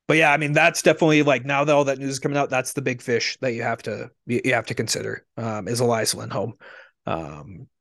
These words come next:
and I think he's at the top of both of our lists, and then Nick Schmaltz is a close second.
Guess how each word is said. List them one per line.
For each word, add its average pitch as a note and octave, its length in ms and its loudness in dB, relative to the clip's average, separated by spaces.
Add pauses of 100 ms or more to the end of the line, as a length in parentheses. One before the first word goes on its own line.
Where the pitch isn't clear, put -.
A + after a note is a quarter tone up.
and A#2+ 160 -2
I A#2+ 60 0
think C3+ 200 0
he's C3 180 0
at B2 120 2
the A#2 80 -6
top A#2 300 -6
of A#2 160 -10
both A#2 240 -4
of A2 100 -10
our G#2+ 120 -4
lists, - 460 -2
and A#2+ 160 -6
then A#2 140 -6
Nick A2+ 160 -4
Schmaltz A2 340 -6
is A2 100 -10
a - 40 -10
close - 260 -8
second. - 380 -4